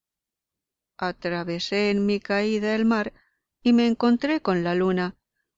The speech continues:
en la que me entré por un ojo y me hallé que tenía los sesos de plata y los cabellos de oro.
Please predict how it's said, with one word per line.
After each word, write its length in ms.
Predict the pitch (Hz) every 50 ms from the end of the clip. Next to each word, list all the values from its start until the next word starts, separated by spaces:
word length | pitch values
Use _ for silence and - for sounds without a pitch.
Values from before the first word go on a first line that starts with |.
| _ _ _ _ _ _ _ _ _
en 180 | - 196 185 180
la 100 | 175 175
que 180 | - - 180 175
me 120 | 175 170
entré 500 | 170 165 160 - 185 185 196 190 190 185
por 280 | - _ 180 175 185 208
un 140 | 226 233
ojo 500 | 247 247 196 - - - 214 214 240 - _ _ _ _ _ _ _ _ _ _ _ -
y 100 | 254 247
me 120 | 247 247
hallé 440 | 247 247 240 - 269 262 262 262 -
que 140 | - 254 247
tenía 420 | - 254 240 247 247 247 240 240
los 240 | 233 233 226 - -
sesos 460 | - 240 240 233 - 226 226 220 -
de 100 | - 240
plata 460 | 233 - 240 226 208 - - 214 214 - _ _ _ _ _
y 120 | - 214
los 180 | 208 190 185 -
cabellos 540 | - 190 180 185 180 175 - 175 175 - -
de 160 | 185 185 196
oro. 280 | 233 285 320 269 -